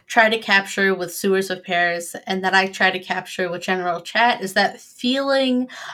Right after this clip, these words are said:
of connecting while you're standing around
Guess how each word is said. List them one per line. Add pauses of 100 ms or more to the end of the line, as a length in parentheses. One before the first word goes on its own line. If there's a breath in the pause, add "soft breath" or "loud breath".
of
connecting
while
you're
standing
around